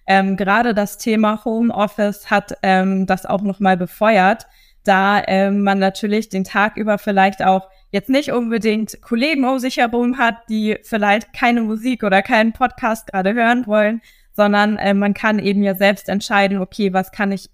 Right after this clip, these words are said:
äh, was höre ich während meiner Arbeit? Und, ähm, das sehen wir eben tatsächlich auch in den Nutzungszahlen grundsätzlich,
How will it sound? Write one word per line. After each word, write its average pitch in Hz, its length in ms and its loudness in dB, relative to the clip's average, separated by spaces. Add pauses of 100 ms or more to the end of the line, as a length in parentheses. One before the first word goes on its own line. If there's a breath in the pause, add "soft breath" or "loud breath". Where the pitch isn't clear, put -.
äh, 196 300 2
was 202 220 -4
höre 233 200 0
ich 185 240 -2
während 190 340 0
meiner 180 300 0
Arbeit? 170 520 -4 (380)
Und, 185 300 0
ähm, 190 220 2
das 190 160 -4
sehen 208 180 0
wir 202 100 0
eben 190 160 0
tatsächlich 196 640 -4
auch 180 160 0
in 180 80 -2
den 185 140 0
Nutzungszahlen 247 800 0
grundsätzlich, 214 840 -4